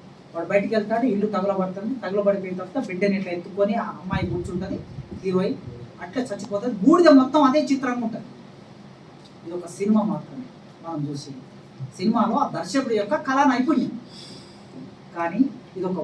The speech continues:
వాస్తవం, ఇది పాలస్తీనాలో ఒక వాస్తవం. అట్లా ఎత్తుకోనున్న బిడ్డ పాలిస్తూ పాలిస్తూ ఉన్న ఆ తల్లి అట్లా చచ్చిపోతుంది. అంటే ప్రపంచ ప్రయోజనాలు నెరవేర్చడం కోసం ఇవాళ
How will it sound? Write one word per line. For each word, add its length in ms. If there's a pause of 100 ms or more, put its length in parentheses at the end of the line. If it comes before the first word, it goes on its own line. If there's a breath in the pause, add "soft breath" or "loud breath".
వాస్తవం, 420 (1400)
ఇది 120 (120)
పాలస్తీనాలో 600
ఒక 160
వాస్తవం. 320 (1200)
అట్లా 200
ఎత్తుకోనున్న 540
బిడ్డ 260
పాలిస్తూ 540
పాలిస్తూ 440
ఉన్న 220
ఆ 260
తల్లి 360 (140)
అట్లా 240
చచ్చిపోతుంది. 680 (2500)
అంటే 260
ప్రపంచ 500
ప్రయోజనాలు 640
నెరవేర్చడం 680
కోసం 340 (1400)
ఇవాళ 500